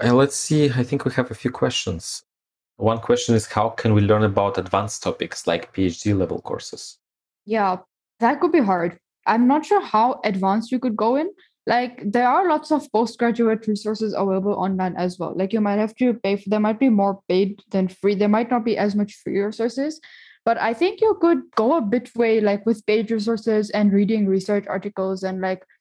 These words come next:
Speaker 2: I definitely think it is possible, but maybe harder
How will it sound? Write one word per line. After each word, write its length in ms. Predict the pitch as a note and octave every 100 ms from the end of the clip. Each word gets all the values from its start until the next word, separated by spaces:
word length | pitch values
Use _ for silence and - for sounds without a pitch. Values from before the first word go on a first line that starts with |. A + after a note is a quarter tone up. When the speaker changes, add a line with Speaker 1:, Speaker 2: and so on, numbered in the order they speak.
| _ _ -
Speaker 2:
I 160 | - B3+
definitely 400 | C4 C4 G4 G4+
think 240 | F4 D#4+ -
it 120 | G#3+
is 160 | A3
possible, 600 | - G3+ A#3 A#3 E4 G4 _ _ _ -
but 160 | A3 G#3+
maybe 260 | A3 B3+
harder 640 | B3 G3+ F#3+ F#3 F#3 F3